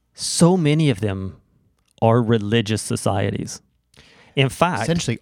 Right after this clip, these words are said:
Speaker 2: all of them are.
Speaker 1: in fact,
Speaker 2: <laughs>
Speaker 1: it's when you look at secular societies,
Speaker 2: Mm-hmm.
Speaker 1: entirely secular societies, that is imposed on the society,
Speaker 2: Mm-hmm.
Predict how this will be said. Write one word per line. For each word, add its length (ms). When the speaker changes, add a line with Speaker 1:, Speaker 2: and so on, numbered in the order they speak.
Speaker 2:
all 200
of 100
them 180
are. 100
Speaker 1:
in 80
fact, 340
Speaker 2:
<laughs> 200
Speaker 1:
it's 260
when 240
you 100
look 260
at 140
secular 680
societies, 920
Speaker 2:
Mm-hmm. 340
Speaker 1:
entirely 840
secular 580
societies, 720
that 480
is 220
imposed 680
on 160
the 80
society, 800
Speaker 2:
Mm-hmm. 400